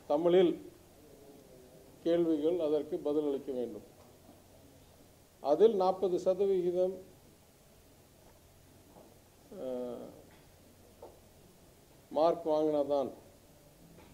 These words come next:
பாக்கி paper கிரேடிங்க்கு போகும். Group four மற்றும், அஹ், less skilled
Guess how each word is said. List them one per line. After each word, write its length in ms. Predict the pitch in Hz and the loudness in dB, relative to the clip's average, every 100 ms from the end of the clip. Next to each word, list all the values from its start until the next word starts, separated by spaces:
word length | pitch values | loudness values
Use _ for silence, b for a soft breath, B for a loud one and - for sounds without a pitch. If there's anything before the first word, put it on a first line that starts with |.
| - - - - - | -20 -20 -20 -20 -2
பாக்கி 340 | 151 190 202 | 2 2 0
paper 460 | 185 170 160 160 202 - - - 139 | -4 0 0 0 -6 -8 -20 -16 -2
கிரேடிங்க்கு 380 | 170 180 165 180 | 0 2 0 -2
போகும். 460 | - 147 131 127 - - - - - - - - - - - - - - - - - - - - 165 | -4 -4 -4 -8 -10 -20 -20 -20 -20 -20 -20 -20 -20 -20 -20 -20 -20 -20 -20 -20 -20 -20 -20 -8 -2
Group 180 | 208 - | -2 -2
four 320 | 196 208 220 208 - - - - - - - | 2 4 4 0 -12 -20 -20 -20 -20 -20 -4
மற்றும், 500 | 160 160 185 180 170 - - - - - - | -4 0 0 0 -2 -10 -20 -20 -20 -20 -12
அஹ், 600 | 180 147 139 135 131 131 | -6 -4 -2 -4 -6 -8
less 340 | 143 185 190 - | 0 0 0 -2
skilled 300 | 185 196 185 | 0 0 -2